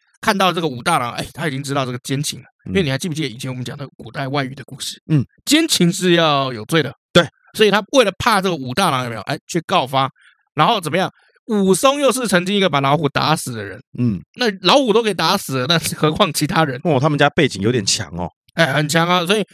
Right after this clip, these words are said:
Speaker 1: 你看啊，那武松万一那个门一踹进来，所有的这个，呃，算是这个保镖啊，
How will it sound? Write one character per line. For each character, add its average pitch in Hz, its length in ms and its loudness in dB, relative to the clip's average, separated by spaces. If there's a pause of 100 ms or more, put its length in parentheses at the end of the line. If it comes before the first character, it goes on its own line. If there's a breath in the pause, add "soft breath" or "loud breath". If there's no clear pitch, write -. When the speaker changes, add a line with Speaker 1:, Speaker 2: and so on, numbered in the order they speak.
(120)
Speaker 1:
你 170 60 2
看 233 120 2
啊， 208 160 2
那 220 140 -2
武 170 260 0
松 214 140 4
万 220 100 2
一 214 120 2
那 208 80 0
个 180 100 2
门 135 220 -2
一 156 80 -2
踹 180 200 2
进 165 140 -2
来， 117 180 -10
所 170 180 -2
有 143 80 0
的 131 120 -4
这 147 100 -6
个， 135 160 -4 (540 loud breath)
呃， 131 300 -4
算 170 120 2
是 151 140 -4
这 151 80 0
个 131 100 -6
保 127 160 -2
镖 160 160 0
啊， 143 180 0